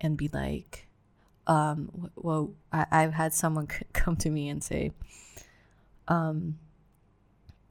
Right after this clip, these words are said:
"Oh, ma'am, we have a bigger size over here." Like, without me a-, asking, I was just looking at this item and I'm just like,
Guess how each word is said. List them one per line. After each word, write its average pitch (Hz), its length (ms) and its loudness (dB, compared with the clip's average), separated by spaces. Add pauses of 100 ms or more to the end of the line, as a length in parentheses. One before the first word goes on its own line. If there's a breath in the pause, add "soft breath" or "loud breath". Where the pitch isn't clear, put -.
(240)
"Oh, 240 140 12
ma'am, 247 240 8
we 226 160 6
have 233 180 6
a 233 60 -2
bigger 202 300 -4
size 170 300 -2
over 165 180 -4
here." 156 260 -4
Like, 180 200 4
without 196 240 8
me 180 280 -2
a-, - 240 -2
asking, 170 400 4
I 165 60 6
was 170 100 4
just 175 160 -2
looking 165 220 0
at 156 120 0
this 160 160 2
item 160 300 2
and 180 100 -2
I'm 180 140 -4
just 185 180 -6
like, 165 280 -4